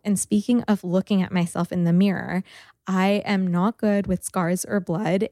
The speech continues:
And so I actually refused to look at the final result <laughs> until I went in for my follow-up yesterday.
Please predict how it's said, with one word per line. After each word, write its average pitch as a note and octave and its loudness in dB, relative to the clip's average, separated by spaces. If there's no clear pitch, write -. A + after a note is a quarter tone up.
And F3+ -4
so F#3 -4
I G3 4
actually A#3+ -2
refused F#3 0
to G3+ 0
look F3 -4
at F3+ -2
the F#3 -6
final F3 2
result F#3+ 0
<laughs> - -16
until A3 0
I G#3+ 2
went E3+ -2
in F#3 0
for G3 -2
my G3 4
follow-up F3 0
yesterday. G#3 -2